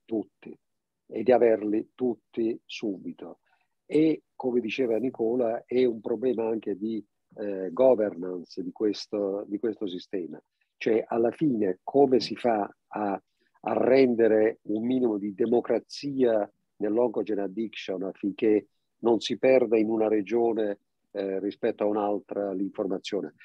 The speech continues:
Questa è una, è una domanda a cui noi credo che possiamo dare una risposta fino a un certo punto,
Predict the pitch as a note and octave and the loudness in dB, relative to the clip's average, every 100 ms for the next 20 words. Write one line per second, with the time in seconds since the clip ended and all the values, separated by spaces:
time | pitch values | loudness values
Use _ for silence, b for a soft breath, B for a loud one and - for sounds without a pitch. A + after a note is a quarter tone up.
0 | B B D3 C#3+ C#3+ C3+ - C#3 C#3 C3 | B B 0 4 4 2 0 0 2 4
1 | C3 C#3+ C#3+ B2 - C3 B2 A2+ A2+ D3+ | 2 2 0 -2 -2 -6 -4 -2 0 0
2 | C3 B2 C3 G#2 F#2+ F#2 A#2 A2+ B2 A2 | 0 0 -2 -2 -6 -8 -4 -2 -2 -2
3 | G2+ G2+ - B2 G#2 - G#2 - A2 A2 | -4 -6 -4 -4 -4 -6 -8 -8 -8 -4
4 | G#2 - A2 - G2+ A#2+ G#2+ E2+ - | -4 -4 -6 -6 -6 -2 -2 -4 -12